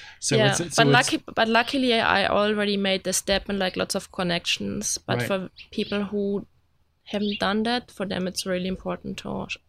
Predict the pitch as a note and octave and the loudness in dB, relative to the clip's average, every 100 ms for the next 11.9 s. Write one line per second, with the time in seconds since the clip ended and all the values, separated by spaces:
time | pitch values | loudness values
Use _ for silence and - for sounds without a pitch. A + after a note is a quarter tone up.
0 | - F#3+ G3 F#3+ F#3 F#3+ F#3 F#3 F#3 F#3+ | -4 -4 -4 -4 -6 -4 -4 -4 -4 -4
1 | F#3+ G3 F#3+ G#3 - _ - B2+ - G#2 | -4 -6 -6 -8 -12 _ -8 -8 -6 -10
2 | - - - - _ G#3+ G3+ G3+ G3 G#3 | -12 -20 -20 -20 _ -6 -2 -2 -2 -4
3 | - C4+ - G#3+ A#3 C4+ A3 G3+ G3 - | -2 -2 0 0 2 2 2 2 0 -2
4 | G#3 G3 - A3 G#3+ A#3+ - G3 G#3+ - | -2 0 0 0 0 0 0 0 -2 -4
5 | G3 - G#3+ G3 G3 G3 G3 F#3 - G3 | -6 -4 -2 -2 -2 -4 -4 -6 -6 -10
6 | G3 F#3+ - G3 - - _ _ _ G3 | -6 -6 -4 -4 -4 -6 _ _ _ -8
7 | F#3+ G3 G3 - F#3+ - C#3 - _ - | -6 -4 -6 -6 -8 -6 -10 -12 _ -6
8 | F#3+ - G3 - F#3+ F#3 F#3 - F#3+ F#3+ | -4 -4 -6 -4 -4 -4 -6 -6 -4 -4
9 | - F#3 F#3+ G3 F#3+ F#3+ F#3 F#3+ F3+ F3+ | -2 -2 -2 0 0 0 -2 0 0 0
10 | F#3 D3+ A#2 - _ _ _ _ _ _ | 0 0 -2 -4 _ _ _ _ _ _
11 | - - G3 F#3+ F#3+ F#3+ G3 F#3 | -16 -6 -2 0 -2 -2 -4 -6